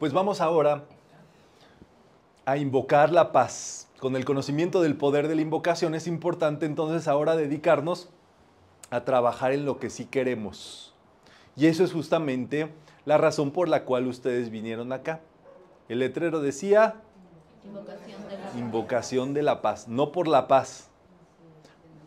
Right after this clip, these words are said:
Speaker 1: porque la paz no es, no es, este, una, un, una cosa que alcanzar. La paz es un estado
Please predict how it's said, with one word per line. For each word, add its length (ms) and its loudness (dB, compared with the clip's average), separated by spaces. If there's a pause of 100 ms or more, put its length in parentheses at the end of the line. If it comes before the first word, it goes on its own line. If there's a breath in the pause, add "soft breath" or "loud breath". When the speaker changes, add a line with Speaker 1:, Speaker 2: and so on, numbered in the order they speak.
(120)
Speaker 1:
porque 320 -2
la 240 0
paz 220 4
no 120 -6
es, 280 -8
no 160 -10
es, 180 -12
este, 640 -8 (1300)
una, 540 -2 (400 soft breath)
un, 880 -4
una 300 -4
cosa 340 -4
que 100 -4
alcanzar. 760 0 (1200 soft breath)
La 180 -2
paz 180 2
es 120 -4
un 140 -4
estado 560 2